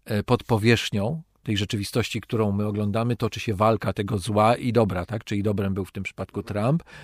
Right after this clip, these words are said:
a złem był ten Deep State, który porywa dzieci i... Ale to, to wszystko jest dopiero teraz, a wtedy w czasach Pizzagate to była taka,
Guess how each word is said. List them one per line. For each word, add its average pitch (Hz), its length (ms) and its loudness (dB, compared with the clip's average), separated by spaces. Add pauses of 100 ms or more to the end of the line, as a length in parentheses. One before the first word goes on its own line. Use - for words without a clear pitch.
(160)
a 107 180 -2
złem 104 260 0
był 113 120 2
ten 101 160 0
Deep 104 200 -2
State, 107 300 0
który - 320 -4
porywa 101 380 0
dzieci 104 560 -4
i... 104 160 -4 (420)
Ale - 200 2
to, 160 180 0 (100)
to 180 100 0
wszystko - 280 -4
jest 147 100 2
dopiero 143 240 2
teraz, 110 360 4
a - 80 -4
wtedy 196 460 0
w - 60 -14
czasach - 580 -4 (200)
Pizzagate 170 480 -4
to 196 160 -6
była 208 200 -6
taka, 208 280 -8